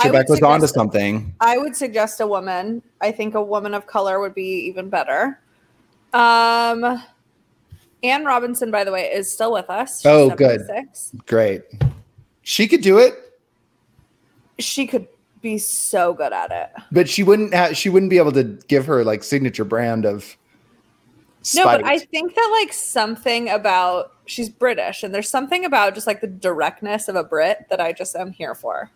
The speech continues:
Speaker 2: Yeah, that's good. All right. Now it's time for the latest installment of The Nobodies Nose Around, an investigative segment in which these nobodies play gumshoe detectives as we take a deep dive into a particular subject or story. This week, the Nobodies Nose Around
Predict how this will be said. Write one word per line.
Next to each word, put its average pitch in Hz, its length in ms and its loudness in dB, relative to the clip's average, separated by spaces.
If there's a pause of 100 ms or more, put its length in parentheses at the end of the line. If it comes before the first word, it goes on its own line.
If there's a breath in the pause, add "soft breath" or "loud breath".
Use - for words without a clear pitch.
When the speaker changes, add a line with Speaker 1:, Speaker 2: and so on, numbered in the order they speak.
(120)
Speaker 2:
Yeah, 139 320 -2 (200)
that's 143 180 -10
good. - 300 -6 (1400 loud breath)
All 208 200 6
right. 120 420 2 (120)
Now 208 440 4
it's - 160 2
time 180 240 0
for 175 80 -2
the 156 80 0
latest 196 300 2
installment 147 420 0
of 123 320 0
The 135 100 2
Nobodies 143 340 2
Nose 135 200 0
Around, 101 520 -4
an 131 80 0
investigative 135 540 0
segment 131 300 0
in 127 60 2
which 120 160 -2
these 117 160 -2
nobodies 123 300 2
play 113 140 2
gumshoe 135 380 0
detectives 113 520 -2
as 101 120 -6
we 110 80 0
take 110 200 -2
a 113 40 -2
deep 143 240 -2
dive 101 220 4
into 101 160 2
a 98 40 2
particular 143 380 0
subject 104 480 0
or 104 120 0
story. 98 520 0 (100)
This 143 300 0
week, 107 440 2
the 120 100 4
Nobodies 131 360 6
Nose 120 220 4
Around 110 480 2